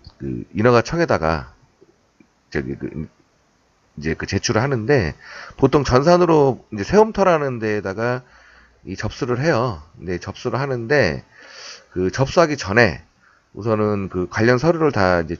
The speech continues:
인쇄를 해서 출력을 해서, 어, 해당 인허가청의 그 담당자들한테 먼저 찾아가서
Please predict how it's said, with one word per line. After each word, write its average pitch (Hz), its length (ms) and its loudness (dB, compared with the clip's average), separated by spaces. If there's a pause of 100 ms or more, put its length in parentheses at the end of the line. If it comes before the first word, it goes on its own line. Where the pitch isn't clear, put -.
(120)
인쇄를 120 440 0
해서 139 220 -2
출력을 147 360 0
해서, 131 460 0 (500)
어, 71 280 -10
해당 151 260 4
인허가청의 107 920 2
그 98 100 -4
담당자들한테 95 800 0
먼저 82 200 -2
찾아가서 92 720 -2